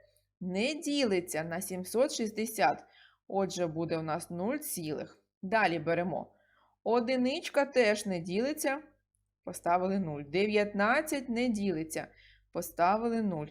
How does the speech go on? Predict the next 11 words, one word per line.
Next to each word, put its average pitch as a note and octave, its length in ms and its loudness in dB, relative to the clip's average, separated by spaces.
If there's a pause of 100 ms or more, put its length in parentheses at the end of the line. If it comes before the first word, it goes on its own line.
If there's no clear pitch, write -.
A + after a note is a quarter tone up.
Дописали A3+ 1080 2
нуль. A#3 340 2 (380)
Сто - 340 4
дев'яносто B3 840 2
не A#3 540 2
ділиться, A#3 840 0
і F3 60 -8
ще G#3+ 360 0
один B3+ 420 2
нуль B3+ 200 4
з'явився. F#3 840 0